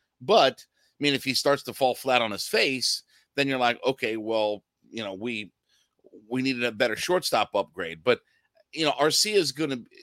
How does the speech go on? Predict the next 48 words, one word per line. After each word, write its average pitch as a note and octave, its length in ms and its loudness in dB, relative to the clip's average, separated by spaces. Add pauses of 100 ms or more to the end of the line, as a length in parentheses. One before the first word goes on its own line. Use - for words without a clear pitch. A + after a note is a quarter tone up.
(140)
Arcia, G3 500 2
at C#3 140 2
least, C3+ 520 -2
if A2+ 160 -8
nothing A2+ 420 -4
else, G2+ 300 -4 (160)
whether F3+ 220 2
he D3 100 -2
hits E3+ 240 -2
or C3 60 -4
doesn't G#2 360 0
hit, D#2+ 200 -14
because C3+ 200 -2
the D#3+ 140 0
offense D#3+ 320 2
was A2+ 140 -8
a G#2+ 60 -2
big, G2+ 320 -6 (380)
big C3 200 -2
plus A#2+ 300 2
and G#2+ 80 -8
a F#2 40 -12
big F#2 200 -8
bonus A#2 340 0
for F2+ 340 -6
Arcia G#2 400 -2
this F2 220 -10
year. E2 160 -12 (340)
But E3 100 -2
you E3+ 120 -2
know F3 200 2
that C#3 100 0
he's C3+ 200 -4
gonna A#2+ 180 -6
be G#2+ 180 -6
a G2+ 100 -2
solid G#2+ 420 2
defensive G2 460 -4
sh-, - 200 -6
shortstop. D2 680 -6 (920)
So E3+ 140 4
whether F#3 300 8
it's D#3+ 100 0
Grissom D#3+ 400 2
long-term, D#3 540 0
whether C#3 160 2
it's C3 100 -4
Arcia, C3+ 460 0